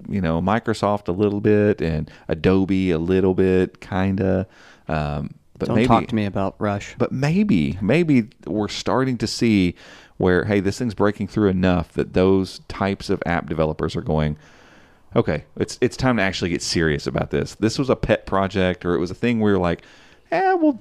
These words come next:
Speaker 1: we'll get there. You know, we'll get there. It's not core to your business. I get it. You know, we run a business.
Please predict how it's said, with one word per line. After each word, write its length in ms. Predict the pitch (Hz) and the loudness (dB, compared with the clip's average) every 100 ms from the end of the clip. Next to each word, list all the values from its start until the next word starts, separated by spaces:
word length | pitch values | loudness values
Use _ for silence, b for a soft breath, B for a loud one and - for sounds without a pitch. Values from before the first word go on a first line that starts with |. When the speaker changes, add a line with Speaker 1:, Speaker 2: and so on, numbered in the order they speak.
| - | 0
Speaker 1:
we'll 140 | 302 | 0
get 180 | - - | 0 0
there. 220 | 82 107 - | 0 0 -4
You 80 | - | -4
know, 120 | 123 | -2
we'll 100 | 180 | -2
get 160 | 165 - | -4 0
there. 160 | 92 | 0
It's 160 | 117 - | -2 -4
not 160 | 127 - | -8 0
core 220 | 123 123 | 2 2
to 60 | |
your 100 | 117 | 0
business. 480 | 107 95 110 113 - | 0 0 0 -6 -6
I 100 | - | -6
get 260 | 117 104 98 | -4 2 2
it. 180 | 113 - b b b - | 0 -4 b b b -4
You 80 | 87 | 0
know, 240 | 87 101 | 0 0
we 160 | 95 107 | 0 2
run 180 | 117 117 | 4 2
a 60 | |
business. 540 | 107 110 117 120 - | 4 2 2 -2 -4